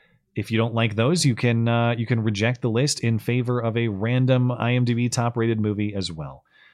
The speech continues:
Uh, but as a reminder, if you'd like to read my movie reviews, even this way too long one for this way too long movie, comment how wrong I am, submit your own rating, vote for the next movie,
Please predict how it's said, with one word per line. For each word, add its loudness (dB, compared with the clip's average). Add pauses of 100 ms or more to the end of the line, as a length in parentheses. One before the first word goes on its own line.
(160)
Uh, -2
but 0
as 2
a 2
reminder, 2
if 0
you'd 0
like 2
to 0
read 0
my 2
movie 2
reviews, 2
even 0
this -4 (360)
way 0
too 4
long 2
one 2
for 0
this -2
way 0
too -2
long 0
movie, 2 (1160)
comment -2
how 0
wrong 2
I 4
am, 4
submit 0
your 0
own 2
rating, 4
vote 4
for 0
the 2
next 0
movie, 4